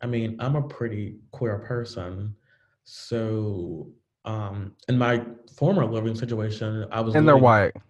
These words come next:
Speaker 1: Yeah, well, two of them are.
Speaker 2: Okay.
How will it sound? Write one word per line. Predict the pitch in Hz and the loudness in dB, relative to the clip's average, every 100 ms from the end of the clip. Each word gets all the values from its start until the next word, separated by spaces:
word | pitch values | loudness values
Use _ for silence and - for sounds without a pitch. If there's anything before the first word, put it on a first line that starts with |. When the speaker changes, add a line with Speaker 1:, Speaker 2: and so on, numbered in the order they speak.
| _ _ _ _ _ - | _ _ _ _ _ -10
Speaker 1:
Yeah, | 95 120 117 | 0 0 2
well, | 135 165 95 78 - _ _ _ _ _ _ _ _ | 4 4 4 -4 -18 _ _ _ _ _ _ _ _
two | - 165 | 2 4
of | |
them | 113 98 | 4 0
are. | 82 - 131 _ - | -8 -12 -14 _ -2
Speaker 2:
Okay. | 110 87 | 0 0